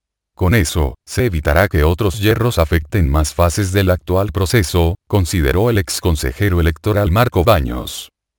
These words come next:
En tanto, el ine garantizó la entrega, en tiempo y forma, de todos los materiales y prendas que se utilizarán en el proceso electoral.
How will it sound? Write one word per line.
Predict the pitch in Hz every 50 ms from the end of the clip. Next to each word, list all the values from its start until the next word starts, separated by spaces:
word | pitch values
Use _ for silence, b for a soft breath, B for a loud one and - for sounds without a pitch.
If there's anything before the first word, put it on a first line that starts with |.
| _ _ _ _
En | - 82 78 71
tanto, | - - 113 90 80 - 80 82 85 80 - _
el | - 98 98 107
ine | 143 151 139 90
garantizó | - 101 95 98 95 90 104 92 - 98 95
la | 98 110
entrega, | 110 104 85 - 123 85 73 80 82 82 80 - - -
en | 92 87 82
tiempo | 76 - 98 101 98 90 101 98
y | 87
forma, | - - 120 104 82 69 71 78 90 95 - -
de | 80 69 67
todos | 62 - 90 95 95 98 95 -
los | - 71 64
materiales | - 85 85 - 104 92 95 107 117 135 139 - -
y |
prendas | 92 - 80 90 98 107 113 120 - -
que | -
se | 90 - - 104
utilizarán | 87 71 - - 85 73 67 - - 78 69 78 92 113
en | 101 85
el | 73 69
proceso | - 69 64 60 - 90 90 85 - 104
electoral. | 95 95 85 - - 101 95 82 62 55 53 53 53